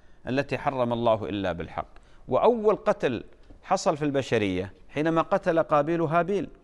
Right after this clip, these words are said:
قتل أخاه، تنافس على دنيا، ها؟ ولذلك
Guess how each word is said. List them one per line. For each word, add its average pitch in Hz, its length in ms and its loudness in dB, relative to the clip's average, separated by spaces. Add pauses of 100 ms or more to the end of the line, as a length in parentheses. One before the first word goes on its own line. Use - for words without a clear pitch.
(320)
قتل 175 260 0
أخاه، 170 400 0 (500)
تنافس 165 480 0
على 139 180 0
دنيا، 143 340 -2 (500)
ها؟ 180 180 2 (580)
ولذلك 135 840 2